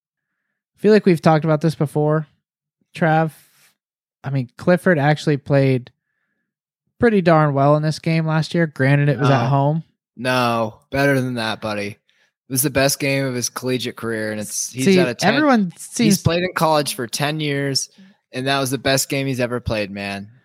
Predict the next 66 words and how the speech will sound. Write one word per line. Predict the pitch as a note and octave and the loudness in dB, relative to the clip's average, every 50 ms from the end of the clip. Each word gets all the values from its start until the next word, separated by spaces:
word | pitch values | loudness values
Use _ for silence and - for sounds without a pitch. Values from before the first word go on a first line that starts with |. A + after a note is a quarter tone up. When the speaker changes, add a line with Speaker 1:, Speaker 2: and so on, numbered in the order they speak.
| _ _ _ _ - | _ _ _ _ -6
Speaker 2:
He | C#3+ F#3+ G#3 F#3+ | -2 -2 -2 0
was, | F3+ D3+ - - - _ | 0 -2 -2 -4 -4 _
I | - D3 | -4 -2
think | - F#3+ E3+ | 0 0 0
he | F3+ | 2
was, | F3+ F3 D3+ C3+ | 0 0 0 -2
like, | C#3 C3 A#2+ A2+ - _ _ | -2 -2 -4 -4 -6 _ _
fifteen | - D#3+ E3 D#3+ E3 - E3 D#3+ D#3 D3 | -4 -2 -2 -2 -2 -2 -2 -2 -2 -2
of | C#3 A#2+ | -4 -6
fifteen | - - C#3 B2 - - C3+ B2+ A#2+ A2+ | -4 -4 -4 -4 -4 -4 -4 -4 -4 -4
in | A2+ | -6
the | G#2+ G#2 | -8 -8
second | - - G#2+ G#2 G#2 G2+ | -6 -6 -6 -6 -8 -8
half | G2+ F#2+ F#2 F2+ F#2+ - | -10 -10 -10 -12 -14 -12
or | - - | -10 -10
something | - A2+ G2 E2 | -8 -8 -10 -12
like | E2+ F2 E2 E2+ - | -14 -16 -16 -14 -14
that, | E2+ D#2+ D2+ C2+ | -14 -12 -12 -14
man. | C#2+ D2+ D2 F#2+ | -14 -14 -12 -10
He | B2 C3 | -8 -8
was | C3 G#2+ B2 | -6 -6 -6
on | B2 C3+ C#3+ D#3 E3+ | -4 -2 0 2 2
the | E3 D#3+ | 2 2
money. | D3+ D3+ D3 D3 D3 D3 D3 C#3+ C#3 - _ _ _ _ _ | 2 0 0 0 0 0 -2 -2 -4 -6 _ _ _ _ _
He | - B2+ | -6 -2
didn't | D3 D#3 D#3 D3 | -2 -2 0 0
get | D3+ C3+ - | -2 -2 -2
sacked. | - C#3 B2+ B2+ B2+ C3 B2+ - | -2 0 0 0 0 0 -2 -4
He | - B2+ | -4 -6
didn't | B2+ C3+ C3+ B2+ | -6 -4 -4 -2
turn | C3 B2+ B2+ A#2+ | -2 -2 -2 -2
the | A#2+ | -4
ball | G#2 - A#2 A#2 A2+ A2 | -4 -4 -2 -2 -2 -2
over. | A2 A2 G#2+ G#2+ G#2+ F#2+ | -2 -2 -4 -4 -6 -6
It | D#2+ | -6
was | A2+ A2+ A2+ | -8 -8 -4
the | - | -2
best | B2+ C3 C3 - | -2 -2 -2 -2
game | - C#3 C3 C3 | -2 -2 -2 -2
he's | B2+ A2+ B2+ | -4 -4 -4
ever | B2 A2+ A2+ | -4 -4 -6
played. | - - B2 A#2 G#2+ G#2 G#2 F#2 | -6 -6 -4 -2 -2 -2 -4 -4
There's | A2 A2 - - | -6 -6 -6 -4
not | C3+ A#2+ A#2+ A#2 | -2 -2 -2 -2
a | A2+ | -4
close | - - A#2+ A2 G#2 - | -4 -4 -4 -4 -2 -2
second, | - - G2 F#2 - E2 D#2 - | -2 -4 -4 -8 -12 -16 -20 -20
I | C3 | -18
don't | - - | -12 -8
Speaker 1:
I, | C#3 C3+ | -8 -8
Speaker 2:
think. | - - - - | -8 -10 -12 -14
Speaker 1:
I | C#3+ | -4
feel | - A#3+ B3+ | -2 0 0
like | C4+ A#3+ - | 0 0 0
I'm | G3 F#3 | 0 -2
the | F#3+ E3+ | -2 -2
only | E3+ F3 F3 F3 E3+ | -2 0 0 0 0
one | E3 E3 E3 | 0 0 0
that | D#3+ D#3 C3 | 0 0 0
remembers | B2 C#3+ C#3 C#3 C#3 C#3+ D3 D3 C#3+ C3 - | 0 -2 0 0 0 0 0 0 -2 -2 -2
him | - C#3 C3+ B2 A#2 B2 | -2 -2 -2 -2 -4 -2
missing | C3 C#3+ C3+ - - C#3+ C3+ B2 A#2 | -2 -2 0 0 -2 -2 -2 -4 -6
high | A2 - - D3 C#3 C#3 C#3 C3+ C3+ | -10 -8 -4 0 2 2 4 2 2
the | B2+ B2 B2+ | 0 0 -2
entire | B2+ B2 A#2+ - C#3+ C#3 C3+ C#3 C3+ B2+ | -4 -4 -4 -2 0 0 2 2 0 -2
game | A#2 B2+ B2+ C3 C3+ C#3+ D3 D3 C#3+ | -2 -4 -4 -2 -2 -2 -4 -4 -6